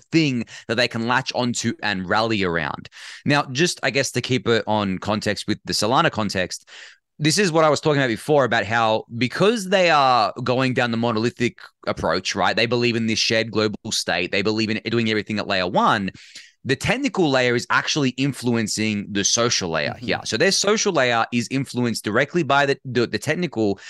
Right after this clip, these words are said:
Speaker 1: merits of Solana rather than anything else. So that's why they've got the monetary policy blind spot, right? Um, and that's why their social layer is only focused on the technical stuff. It's not focused on the other stuff that, uh, that goes into the social layer that,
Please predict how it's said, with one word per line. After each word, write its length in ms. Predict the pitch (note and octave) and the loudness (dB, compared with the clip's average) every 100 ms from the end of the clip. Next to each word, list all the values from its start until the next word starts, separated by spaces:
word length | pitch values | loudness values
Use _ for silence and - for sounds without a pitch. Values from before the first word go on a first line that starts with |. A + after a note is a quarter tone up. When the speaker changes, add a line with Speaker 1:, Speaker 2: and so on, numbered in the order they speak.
| - - | -12 -2
Speaker 1:
merits 480 | C3 A#2 G#2+ - - | 2 2 0 -2 0
of 340 | G#2+ G2+ - | 0 0 -4
Solana 600 | - C#3 E3 G#3 D3 A#2+ - - - | -4 0 2 2 2 0 -2 -10 -4
rather 400 | A#2 C3+ C3+ B2+ | 2 4 4 2
than 160 | A2+ A2 | 0 0
anything 400 | G#2+ G2 F#2 A#2+ | -2 -4 -2 -2
else. 400 | - - - - - | -4 -2 -4 -4 -6
So 140 | - C#3 | -4 0
that's 200 | C3 - | 0 0
why 140 | C#3+ | 0
they've 140 | C3+ A#2 | 0 0
got 160 | C3 | -2
the 80 | A2 | 0
monetary 420 | A2 B2 - B2 | 0 0 0 -2
policy 400 | - A2 A#2 - | 0 0 2 0
blind 340 | G#2 G2+ G2+ G2 | 0 0 0 -2
spot, 380 | - G#2 C#3 - | 0 0 0 0
right? 400 | G2+ A2 A#2+ - | 2 2 0 -2
Um, 200 | G2 G2+ | -2 -2
and 120 | A2 A2 | -2 -2
that's 200 | A#2+ - | -2 0
why 120 | A#2 | 0
their 140 | A2+ | 0
social 380 | - G3 F#3+ B2 | 2 0 0 0
layer 280 | A2 G#2+ G#2 - - - | 2 0 -2 -6 -20 0
is 320 | C3 B2 - C3 | 2 2 0 0
only 260 | C3 C3+ | 0 0
focused 440 | B2+ B2 A#2+ A2 - | 0 0 0 -4 0
on 200 | A2 F#2+ | 0 0
the 60 | |
technical 340 | F#2+ D#3+ C#3 G#2+ | 0 0 -2 -4
stuff. 220 | - F2 | -2 -2
It's 100 | - | -2
not 200 | A2+ - | -6 -2
focused 340 | A2 G#2+ F#2+ - | -2 -2 -6 -2
on 260 | G2 F#2 - - | -2 -2 -6 -12
the 180 | G2+ A#2+ | -4 0
other 220 | A#2+ A#2+ | 2 0
stuff 360 | - A#2+ G2+ - | 0 0 0 0
that, 200 | G#2 - - | -2 -2 -6
uh, 60 | - | -4
that 140 | A2 G#2+ | -2 -2
goes 160 | G2+ | -2
into 100 | G#2 | -2
the 80 | G2 | -2
social 320 | - G2+ F#2+ | -2 -2 0
layer 140 | G2 F#2+ | 0 0
that, 260 | F2+ F2+ | 0 -2